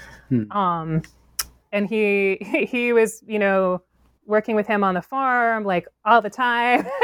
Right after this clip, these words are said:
Speaker 2: <laughs> you know, and there was actually one entry written by Plunk in Hubbard's diary, but he never says it's his kid, um, or that any of his children are his children. Although he'd say, like, he'd point out who his white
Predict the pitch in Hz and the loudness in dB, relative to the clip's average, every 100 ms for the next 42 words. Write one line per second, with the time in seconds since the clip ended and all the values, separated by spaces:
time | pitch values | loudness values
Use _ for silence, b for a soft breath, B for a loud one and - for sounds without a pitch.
0 | 440 508 587 523 294 254 233 - 240 226 | -2 0 0 0 0 0 -2 -4 -4 0
1 | 247 254 269 277 196 202 214 202 208 226 | 2 2 -2 -4 0 0 2 0 0 -2
2 | 165 202 214 214 160 165 185 196 - 170 | 2 0 2 0 -2 -2 0 -2 -4 -4
3 | 196 285 294 - - 185 185 185 190 180 | 0 0 -2 -10 -4 -2 0 2 2 2
4 | 156 151 175 214 247 254 254 b b b | -2 0 0 0 2 0 -2 b b b
5 | b - 233 254 269 302 - 262 240 220 | b -6 -2 0 0 0 0 0 0 0
6 | 190 - - 170 190 240 b b b _ | -2 -4 -2 2 2 0 b b b _
7 | - 202 196 185 180 180 180 175 _ _ | -8 -2 0 0 0 0 -2 -4 _ _
8 | _ _ 202 208 190 220 214 208 - 196 | _ _ -2 0 0 2 2 0 -2 -2
9 | 180 180 170 165 - 160 175 190 202 b | 0 2 2 0 -4 0 2 2 -2 b
10 | b b b _ - 190 202 196 202 - | b b b _ -6 -2 0 0 0 -2
11 | 190 190 175 170 196 - 214 202 196 175 | 0 2 2 -2 -4 -6 -2 0 0 -2
12 | 151 170 214 | -2 -2 -2